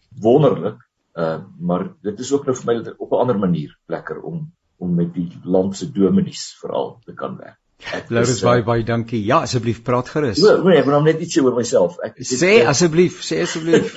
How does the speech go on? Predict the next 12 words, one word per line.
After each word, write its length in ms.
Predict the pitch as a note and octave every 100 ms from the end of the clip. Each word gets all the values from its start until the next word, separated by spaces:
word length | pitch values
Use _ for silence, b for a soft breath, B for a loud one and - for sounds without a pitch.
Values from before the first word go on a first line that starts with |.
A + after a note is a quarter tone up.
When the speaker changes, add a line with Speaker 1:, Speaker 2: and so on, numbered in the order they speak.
| E3
Speaker 1:
<laughs> 100 | D#3+
Ek 160 | D#3+
het 160 | F#3+ F#3
in 80 | C#3+
hierdie 240 | D3 D#3
maand 300 | A2+ A2+ C#3+
van 180 | - -
Februarie 760 | - C#3+ C#3 B2 A2 G#2+ A2 - _ _
twee 180 | D#3+ - -
erg 340 | F3+ - -
kontrasterende 1200 | D#3 C#3 C3+ C3 - - E3 D3+ C#3+ C3+ A#2 G2
dinge 300 | F#2 G#2 G#2+